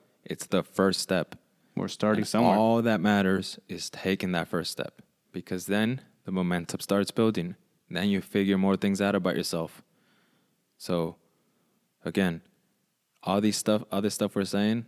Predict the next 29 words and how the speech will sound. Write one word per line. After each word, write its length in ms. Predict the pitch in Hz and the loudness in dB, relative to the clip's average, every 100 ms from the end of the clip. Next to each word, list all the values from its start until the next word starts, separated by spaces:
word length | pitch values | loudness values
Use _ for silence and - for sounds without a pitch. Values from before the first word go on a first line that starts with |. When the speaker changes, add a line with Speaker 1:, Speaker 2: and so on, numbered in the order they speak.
| _ _ _ | _ _ _
Speaker 1:
we're 240 | 95 95 95 | 0 4 4
also 320 | 92 90 90 | 4 2 0
living 260 | 87 85 82 | -2 -4 -6
through 200 | 90 85 | -6 -8
it, 120 | - _ | -12 _
and 180 | 92 90 | -4 2
we 300 | 101 101 95 _ _ _ - | 2 2 -2 _ _ _ -8
live 480 | 87 95 95 87 90 | 0 2 2 0 -2
by 200 | 87 87 | 0 2
what 220 | 92 67 | 0 0
we 120 | 85 | -4
say. 320 | - 87 90 - _ _ _ _ _ _ - | -4 -6 -6 -10 _ _ _ _ _ _ -6
We're, 240 | 90 95 | 0 0
I, 180 | - 87 - | 0 -4 0
I, 200 | 95 92 - - _ _ _ _ _ _ - | 0 0 -6 -20 _ _ _ _ _ _ -2
both 260 | 98 104 | 0 2
of 80 | 101 | 0
us, 320 | 90 87 - _ _ _ _ _ _ _ - | -2 -4 -10 _ _ _ _ _ _ _ -8
I 80 | 95 | -6
think 220 | 101 101 | -2 0
I 40 | 95 | 0
can 80 | 98 | -2
speak 220 | - 95 | -2 -2
for 80 | 87 | 0
both 220 | 90 95 | 0 2
of 60 | 90 | 0
us 140 | 85 | 0
by 120 | 90 | -2
saying 460 | 90 90 87 87 | 0 0 0 0